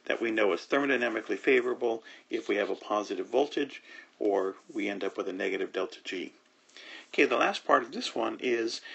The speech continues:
um, what is the, uh, balanced net ionic equation for the reaction that's gonna occur? And we have those two equations, so I'm just gonna copy the first equation up here, uh, in reverse. So I have two S two O three, two minuses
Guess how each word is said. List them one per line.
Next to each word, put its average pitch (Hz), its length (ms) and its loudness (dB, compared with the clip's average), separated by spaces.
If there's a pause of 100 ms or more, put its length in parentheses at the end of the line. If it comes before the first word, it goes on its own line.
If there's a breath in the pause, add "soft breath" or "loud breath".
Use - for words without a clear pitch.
(200 loud breath)
um, 117 460 2
what 135 400 2
is 131 300 -2
the, 131 300 -2 (180)
uh, 113 160 -8
balanced 127 640 0
net 127 160 2
ionic 123 360 -4
equation 113 500 0
for 107 140 -4
the 104 100 -2
reaction 113 480 2
that's 98 140 -6
gonna 98 220 -4
occur? - 540 0 (460 loud breath)
And 123 80 0
we 135 120 -2
have 139 200 2
those 127 200 2
two 120 160 0
equations, 139 600 0
so 107 220 -2
I'm 107 160 -2
just - 140 -12
gonna 101 180 -4
copy - 380 -2
the 110 100 0
first 127 340 0
equation 117 540 0
up 110 140 -8
here, 139 400 0 (360 loud breath)
uh, 117 220 -2
in 117 160 -4
reverse. 120 680 -2 (480 soft breath)
So - 200 -4
I 107 100 0
have 107 280 0
two 135 460 -2 (760)
S 120 200 -2
two 117 280 0
O 104 80 4
three, 113 360 -4
two 110 200 -6
minuses 127 760 -4